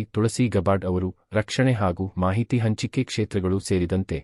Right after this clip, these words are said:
ಭಾರತ ಅಮೆರಿಕ ನಡುವಿನ ಒಟ್ಟಾರೆ ಕಾರ್ಯತಂತ್ರದ ಸಂಬಂಧ ಬಲಪಡಿಸುವ ಬಗ್ಗೆ ಸೋಮವಾರ ಮಾತುಕತೆ ನಡೆಸಿದರು. ಡೊನಾಲ್ಡ್ ಟ್ರಂಪ್ ಅವರ ಎರಡನೇ ಅವಧಿಯ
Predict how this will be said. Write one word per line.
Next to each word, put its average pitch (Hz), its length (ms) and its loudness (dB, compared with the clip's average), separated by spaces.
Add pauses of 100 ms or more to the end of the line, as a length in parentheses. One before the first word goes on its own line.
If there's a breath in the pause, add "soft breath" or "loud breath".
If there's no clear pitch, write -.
(260 soft breath)
ಭಾರತ 123 340 2
ಅಮೆರಿಕ 117 360 2
ನಡುವಿನ 101 400 2
ಒಟ್ಟಾರೆ 110 480 0
ಕಾರ್ಯತಂತ್ರದ 104 720 0
ಸಂಬಂಧ 95 440 0
ಬಲಪಡಿಸುವ 98 720 0
ಬಗ್ಗೆ 90 340 -2
ಸೋಮವಾರ 117 500 2
ಮಾತುಕತೆ 95 520 0
ನಡೆಸಿದರು. - 460 -2 (920)
ಡೊನಾಲ್ಡ್ 151 420 4
ಟ್ರಂಪ್ 147 300 2
ಅವರ 110 180 4
ಎರಡನೇ 139 420 4
ಅವಧಿಯ 113 380 4